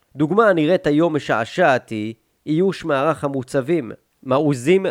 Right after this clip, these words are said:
ותעוזים לאורך קו בר לב. עקב הצורך בסד"כ גדול מאוד של לוחמים שלא היו בנמצא, הוחלט בצה"ל לאייש את המוצבים רק בשעות היממה.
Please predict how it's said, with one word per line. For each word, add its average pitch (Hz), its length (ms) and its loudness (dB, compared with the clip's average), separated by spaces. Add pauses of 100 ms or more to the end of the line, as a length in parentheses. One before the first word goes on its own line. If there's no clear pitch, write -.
(120)
ותעוזים 131 840 0 (120)
לאורך 127 480 0
קו 120 80 0 (140)
בר 110 180 -2
לב. 117 300 -2 (220)
עקב 135 280 -2
הצורך 143 380 -2
בסד"כ 131 380 -2
גדול 139 300 2
מאוד 139 260 0
של 143 100 -4
לוחמים 135 560 0 (360)
שלא 156 300 2
היו 160 160 2
בנמצא, 135 600 0 (280)
הוחלט 151 380 0
בצה"ל 135 440 -2
לאייש 135 360 -2
את 147 100 -8
המוצבים 139 600 -2 (340)
רק 170 220 0
בשעות 160 380 -6
היממה. 107 480 -2